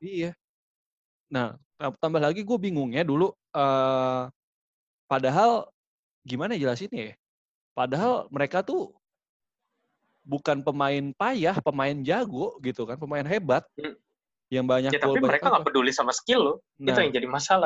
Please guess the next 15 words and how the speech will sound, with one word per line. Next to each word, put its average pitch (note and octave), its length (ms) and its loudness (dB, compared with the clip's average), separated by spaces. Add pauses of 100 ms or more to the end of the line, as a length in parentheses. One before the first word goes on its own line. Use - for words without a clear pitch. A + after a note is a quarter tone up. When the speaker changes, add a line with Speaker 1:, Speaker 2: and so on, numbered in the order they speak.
Speaker 1:
itu F#3 80 0
Speaker 2:
tuh. E3 80 -2
Speaker 1:
dia G3 320 -2
gitu. C#3 240 -4
Jadi F3 240 -4
kadang F#3 400 -2
orang A3 400 2
ngerasis D#3+ 560 0
itu D#3+ 240 -8
ngerendahin, E3+ 720 -2 (800)
ya B2+ 80 -4
karena, D3+ 400 -6 (320)
ya C3 80 -10
karena D3+ 240 -12
mereka, F3+ 260 -10